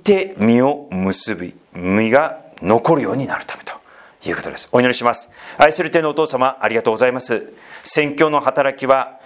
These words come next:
えー、本当にいろんな困難があったり、騒ぎがあったり、ドタバタして、一体何なのかなって思うことがいっぱい起こりますが、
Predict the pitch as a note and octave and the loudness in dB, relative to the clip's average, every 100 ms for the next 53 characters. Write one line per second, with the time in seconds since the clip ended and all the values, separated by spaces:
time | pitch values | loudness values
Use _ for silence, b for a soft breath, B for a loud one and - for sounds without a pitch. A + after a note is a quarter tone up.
0 | B B B G#2 A#2+ B2+ D3+ D3 C3 C3 | B B B 2 2 2 0 2 0 0
1 | B2+ - C#3 B2+ A2 A2 A#2+ A#2 G2 D#2+ | -2 2 2 2 0 0 2 0 -2 -12
2 | b b b b b - D#3 D3+ C#3+ A#2+ | b b b b b 0 2 2 0 0
3 | A2+ C3+ - G2+ F#2 - _ b b b | 0 0 0 -2 -2 -18 _ b b b
4 | b b _ _ b b b b b _ | b b _ _ b b b b b _
5 | _ _ _ E3 F3 D#3 B2 A2+ - - | _ _ _ 2 6 4 4 2 -2 0
6 | B2 - - - _ _ b b b b | 0 -2 -12 -20 _ _ b b b b
7 | b b b b _ _ _ _ - C3+ | b b b b _ _ _ _ -12 2
8 | F3+ E3 A3 A3 F3+ D#3 E3 F3+ - A2 | 4 4 2 -2 -2 0 0 -2 -4 -2
9 | F2 - - - C3 D3+ D3+ A2+ - - | -2 -6 -8 2 4 4 0 -6 -16 -20
10 | _ _ _ - C3 C3+ C3 D#3 C#3+ D3 | _ _ _ -4 2 2 2 -2 -4 2
11 | D#3+ D#3+ C3+ - D3 D3 C#3+ F2 G2 - | 2 2 0 2 2 2 -2 0 -2 -2